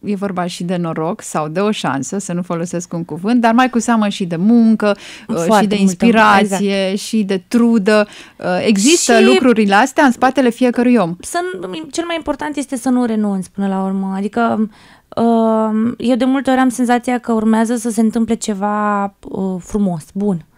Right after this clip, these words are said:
Speaker 2: Însă parcă îmi pierd răbdarea pe final. Și tot timpul asociez această stare cu starea pe care o aveam când mergeam acasă la Târgu Mureș, cu maxi taxi singură din București, după ce m-am mutat aici. Uh, înainte de Târgu Mureș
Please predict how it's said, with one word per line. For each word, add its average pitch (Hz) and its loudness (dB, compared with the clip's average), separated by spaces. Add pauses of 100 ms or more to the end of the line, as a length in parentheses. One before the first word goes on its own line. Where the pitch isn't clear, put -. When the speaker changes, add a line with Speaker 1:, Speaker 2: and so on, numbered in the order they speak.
(520)
Speaker 2:
Însă 277 0
parcă 294 -2
îmi 277 0
pierd 277 0
răbdarea 214 0
pe 190 -6
final. 185 -6 (540)
Și 277 -2 (200)
tot 285 0
timpul 311 -2
asociez 254 0
această 240 -2
stare 185 -8
cu 214 -6
starea 262 2
pe 269 -6
care 240 0
o - 4
aveam 240 2
când 233 -2
mergeam 226 2
acasă 214 -4
la 208 -2
Târgu 208 -2
Mureș, 180 -2
cu - -8
maxi 202 -4
taxi 196 -4
singură 196 -4
din 196 -2
București, 185 -4
după - -10
ce 196 -8
m-am 190 -4
mutat 185 -6
aici. 170 -10 (800)
Uh, 208 0
înainte 226 2
de 262 -2
Târgu 233 -2
Mureș 180 -2